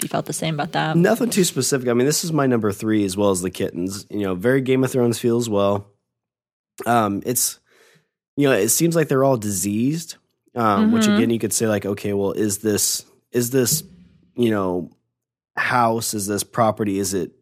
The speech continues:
Speaker 2: you know, cursed to an extent?" So, like, 'cause where'd
Speaker 1: Yeah.
Speaker 2: the mom go? We don't know where the mom c-, cat went.
Speaker 1: Yeah.
Speaker 2: They keep hearing these dogs, which I feel like that's tied to it somehow.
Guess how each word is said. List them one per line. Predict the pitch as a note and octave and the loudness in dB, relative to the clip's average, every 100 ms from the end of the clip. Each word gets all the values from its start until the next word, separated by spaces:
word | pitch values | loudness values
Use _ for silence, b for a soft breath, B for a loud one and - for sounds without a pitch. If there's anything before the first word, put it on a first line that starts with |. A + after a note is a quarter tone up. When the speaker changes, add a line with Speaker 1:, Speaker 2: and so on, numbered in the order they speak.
| _ _ _ - | _ _ _ -6
Speaker 2:
you | G#2+ | -2
know, | F#2+ E2+ E2 D#2 - _ _ - - | -2 -2 -2 -6 -12 _ _ -20 -10
cursed | - G#2+ E2 - - | -2 -2 0 -2 -2
to | E2+ | -4
an | |
extent?" | E2 - F2 - | -4 -2 -4 -4
So, | - A2+ | 0 0
like, | G2 - B B B B - | 0 -6 B B B B -6
'cause | C#3 | -4
where'd | C3+ E3+ | -2 0
Speaker 1:
Yeah. | E3 | 0
Speaker 2:
the | D#3 | 0
mom | B2+ A#2+ | 0 -2
go? | G2 | -2
We | E2+ G2 | -2 -2
don't | G#2+ | -2
know | A#2 | 0
where | A#2 | 0
the | A2 | 0
mom | G#2 G2+ G2+ | -2 -2 -6
c-, | - - | -14 -10
cat | - D#2+ - | -6 -6 -6
went. | D#2 E2 - _ b - | -6 -6 -8 _ b -4
Speaker 1:
Yeah. | F#4 D4 F3 C3+ G3+ | 0 2 2 0 -2
Speaker 2:
They | F#3+ | -4
keep | G2 - - | -2 -2 0
hearing | C3 C3 | 0 2
these | A#2+ F#2+ | 2 0
dogs, | F#2 G2 G2 E2+ F2+ G2+ | 0 2 4 2 0 -4
which | G2 F2 - - | -6 -6 -6 -4
I | G2 | -4
feel | - | -2
like | G#2+ F#2 | -4 -2
that's | G#2 - - | -2 -2 -6
tied | - A#2 G#2 G2 | -4 -2 0 -2
to | - G2+ | -2 -4
it | - | 0
somehow. | - G#2+ G2 F#2 E2+ D#2+ D#2 | 0 2 0 -2 -4 -4 -4